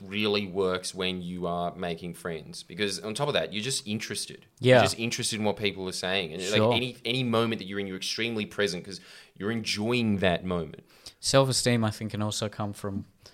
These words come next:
Speaker 2: how you perceive yourself and what you value. So if you're in a high school situation, for example, and the thing that's valued in the social circle there is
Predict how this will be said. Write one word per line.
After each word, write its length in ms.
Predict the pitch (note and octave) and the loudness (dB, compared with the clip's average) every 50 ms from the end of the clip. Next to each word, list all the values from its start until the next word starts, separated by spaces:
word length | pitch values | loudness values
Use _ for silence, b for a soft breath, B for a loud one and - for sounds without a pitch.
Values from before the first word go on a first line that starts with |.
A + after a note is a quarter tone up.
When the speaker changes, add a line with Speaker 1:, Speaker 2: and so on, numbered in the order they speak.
| b b b b b b | b b b b b b
Speaker 2:
how 100 | - A2+ | 0 0
you 140 | A2+ A2 G#2+ | 2 2 0
perceive 400 | G2+ A#2+ G#2 - A2 G#2+ G#2 A2+ | -2 -2 -2 0 0 0 0 0
yourself 340 | G#2+ - - G#2 G2 - - | -2 -2 0 -2 -2 -2 -4
and 80 | G2 | -4
what 140 | G#2 G#2+ F2 | -4 -2 -4
you 100 | G2 F#2+ | -4 -6
value. 380 | F2+ G2+ G2 G2+ G#2 G2 F#2+ F#2+ | -4 -2 0 0 0 0 -2 -4
So 380 | - - G#2 G2 G2 F#2+ F#2 - b b b b b b b b b b b - | -4 -2 0 2 2 0 0 -4 b b b b b b b b b b b -8
if 320 | - G#2 G2+ - - - - - - | -4 -4 -4 -4 -6 -8 -10 -8 -2
you're 200 | A2+ A2 G2+ F#2+ | 0 2 2 2
in 80 | F#2+ | 2
a 60 | F#2 F2 | 0 0
high 180 | G#2 G#2 G2+ | 0 0 0
school 240 | G2 - - G#2+ G2 | 0 0 -2 -4 -4
situation, 640 | - - G#2 - - G2+ G2 G2 F#2+ - - G#2 G2 | -2 -4 -4 -4 -2 0 0 0 0 -2 -4 -4 -4
for 140 | - G#2 G2 | -2 -2 -4
example, 420 | F#2 F#2 G2+ F#2+ F#2 F#2 - G2 | -2 -2 -2 -2 -2 -2 -2 -2
and 140 | G2 F#2+ G2 | -2 -2 -2
the 40 | F#2+ | -2
thing 280 | - - G#2+ G2+ G2 G2 | -4 -2 -2 -2 0 0
that's 180 | G2 F#2 - | -2 -4 -4
valued 420 | - G2+ G2 F#2+ F#2+ G2 G2+ G2 G2+ | -2 0 0 2 2 0 0 -2 -2
in 120 | G2 G2 | -2 -2
the 80 | F#2+ F#2+ | -2 -4
social 380 | - - G2 G2 - - G#2 | -2 -2 -2 -2 -2 -4 -6
circle 380 | - - G#2+ G2+ F#2+ - G2+ G2 | -4 -2 -2 -2 -2 -2 -4 -2
there 320 | F#2+ G2 G2+ G2+ G2+ F#2+ | 0 2 2 2 2 0
is 220 | F#2 F#2 F2 - | 0 -2 -6 -8